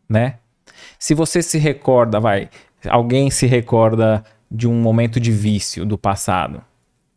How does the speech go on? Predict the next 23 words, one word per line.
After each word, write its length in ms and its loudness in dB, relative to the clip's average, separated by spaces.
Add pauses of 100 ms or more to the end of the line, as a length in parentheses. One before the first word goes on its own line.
(500)
nem 160 0
sempre 360 -2
é 20 -4
triste. 600 -6 (800)
A 40 -20
pessoa 280 2
olha 120 2
e 40 -8
fala 180 -2
assim, 400 -4
"Olha 240 -2
que 180 -6
bom, 260 2
olha 200 2
onde 100 0
eu 80 2
tava, 540 -4 (180)
<laughs> 640 -16
olha 160 4
como 200 0
eu 40 0
consegui 560 0
sair, 580 0